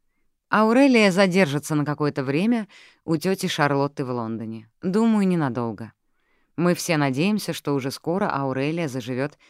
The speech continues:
своим собственным домом". Флора почувствовала, как у неё ёкнуло сердце.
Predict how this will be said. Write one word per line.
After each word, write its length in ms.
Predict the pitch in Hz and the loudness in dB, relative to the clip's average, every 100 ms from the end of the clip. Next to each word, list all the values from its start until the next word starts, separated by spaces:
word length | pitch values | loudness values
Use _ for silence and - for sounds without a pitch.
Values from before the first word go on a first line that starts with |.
| _ | _
своим 300 | - 147 131 | -8 -2 -2
собственным 680 | 120 139 147 - 156 127 113 | -2 -6 -8 -8 -6 -6 -6
домом". 360 | 113 101 98 _ _ _ _ _ _ _ _ _ _ _ | -10 -12 -16 _ _ _ _ _ _ _ _ _ _ _
Флора 340 | - 135 131 | -12 -8 -6
почувствовала, 680 | 131 135 - 151 - 131 127 | -6 -6 -6 -10 -4 -2 0
как 220 | 127 - | -4 -6
у 40 | 127 | -2
неё 280 | 127 123 | -2 -2
ёкнуло 440 | 139 131 - 120 117 | -2 -4 -8 -12 -12
сердце. 500 | - 110 - - | -14 -16 -18 -20